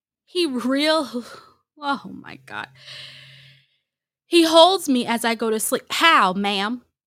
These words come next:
H-, how does he hold you? How does he hold you? Oh, my heavens. Well, for a one-time three hundred dollar fee, users can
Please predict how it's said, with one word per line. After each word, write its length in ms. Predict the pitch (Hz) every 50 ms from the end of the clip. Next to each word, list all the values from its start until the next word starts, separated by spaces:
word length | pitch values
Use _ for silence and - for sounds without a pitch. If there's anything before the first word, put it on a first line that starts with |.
| _ _ _ _ -
H-, 120 | 240 262 -
how 240 | 254 294 320 339 349
does 180 | 359 349 359
he 120 | - 339 311
hold 360 | 277 285 302 277 277 247 196
you? 280 | 175 170 139 165 175 170 _ _ _ _ _ _ _ _ _ _ _ _ _ _ _ _ _ _ _ _ _ _ _ _ _ _ _ _ _ _ _ _ _ _ _ _ _ _ _ _ _ _ _ _ _ _ _ _ _ _
How 220 | - 285 311 339
does 200 | 381 403 381 -
he 120 | - 381 370
hold 420 | 311 294 320 349 392 427 403 - 262
you? 300 | 196 180 - - 196 - _ _ _ _ _ _ _ _ _ _ _ _ _ _ _ _ _ _ _ _ _ _ _ _ _ _ _ _ _ _ _ _ _ _ _ _ _ _ _ _ _ _ _ _ _ _ _ _ _ _ _
Oh, 400 | 233 247 277 285 277 262 233 208
my 320 | 190 190 190 190 190 214 220
heavens. 760 | 214 208 196 190 180 185 190 185 190 190 180 - - - _ _ _ _ _ _ _ _ _ _ _ _
Well, 400 | 202 208 220 254 294 311 285 254
for 260 | - - 285 285 269
a 80 | 269
one-time 760 | 254 220 226 240 262 302 320 320 - 311 320 302 285 269 269 - _ _ _
three 240 | 247 233 262 285 320
hundred 340 | 339 339 339 311 302 285 254
dollar 300 | 277 262 262 254 247 247
fee, 520 | 247 - _ - 311 302 285 269 262 - -
users 560 | 226 214 220 262 302 330 311 330 320 311 -
can 220 | - - 277 247